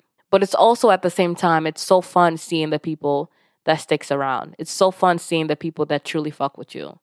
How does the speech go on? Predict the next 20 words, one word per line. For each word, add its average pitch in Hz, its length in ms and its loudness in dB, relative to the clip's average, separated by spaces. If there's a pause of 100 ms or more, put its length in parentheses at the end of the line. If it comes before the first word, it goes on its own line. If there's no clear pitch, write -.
(140)
It's 165 120 -4
so 175 240 2
fun. 156 520 -2 (260)
And 170 160 2
I 160 140 2
hope 180 420 2
that 151 320 0
all 175 180 6
the 185 120 2
people 175 360 -4
in 147 80 -4
your 147 100 -2
life 139 360 -2 (560)
do 185 180 4
reveal 165 380 4
themselves 147 640 0
to 165 140 0
be 151 200 2
the 151 100 4
ones 143 500 -2